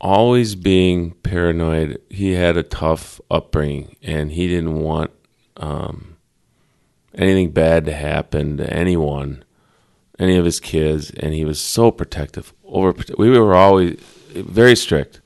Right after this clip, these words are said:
You know, as you start to get older, certain kids get certain privileges to ride their bike further down the road, to go and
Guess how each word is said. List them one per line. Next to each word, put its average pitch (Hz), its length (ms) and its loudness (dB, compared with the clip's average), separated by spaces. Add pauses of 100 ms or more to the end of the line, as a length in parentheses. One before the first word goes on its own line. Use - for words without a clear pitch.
(440)
You 90 80 0
know, 87 220 0 (280)
as 98 260 -4
you 98 60 -6
start 95 260 -4
to 85 80 -18
get 87 120 -4
older, 87 460 -2 (120)
certain 87 340 -8
kids 85 300 -6
get 78 160 -8
certain 80 380 -6
privileges 80 800 -6
to 78 140 -12
ride 78 320 -2
their 82 120 -2
bike 82 280 -6
further 80 420 -4
down 80 300 -8
the 78 80 -10
road, 80 540 -4 (600)
to 76 180 -4
go 82 480 0
and 78 280 -8